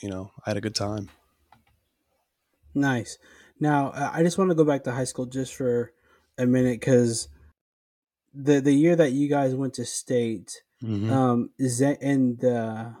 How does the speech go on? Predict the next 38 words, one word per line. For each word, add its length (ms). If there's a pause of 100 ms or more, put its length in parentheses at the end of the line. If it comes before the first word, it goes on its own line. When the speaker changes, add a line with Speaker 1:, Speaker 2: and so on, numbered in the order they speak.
(320)
Speaker 2:
the 120
format 420
is, 200
is 80
after 340
districts, 640 (580)
you, 220
you, 200
you 220
play 220
two 240
sectional 520
games, 420
and 160
then 260 (400)
if 180
you 120
win 120
both 200
the 80
s-, 240 (120)
the 320
sectional 440
games, 320
you 60
make 220
it 100
to 80
the 120
Final 300
Four, 320
okay? 340 (720)
Zane 800 (380)
closed 480
out 380
both 260
of 120
those, 540